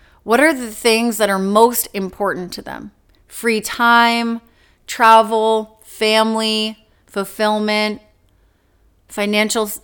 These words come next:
security and freedom, movement, wellness, rest, connection, community, inclusivity. What is it that matters the most to them? Then your brand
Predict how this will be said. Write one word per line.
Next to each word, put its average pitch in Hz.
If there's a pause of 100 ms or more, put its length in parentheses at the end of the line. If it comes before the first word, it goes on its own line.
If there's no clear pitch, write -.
security 208
and 175
freedom, 202 (500)
movement, 214
wellness, 208 (360)
rest, 208
connection, 214
community, 208
inclusivity. 208 (480)
What 269
is 220
it 277
that 185
matters 180
the 185
most 175
to -
them? 151
Then 202
your 240
brand 180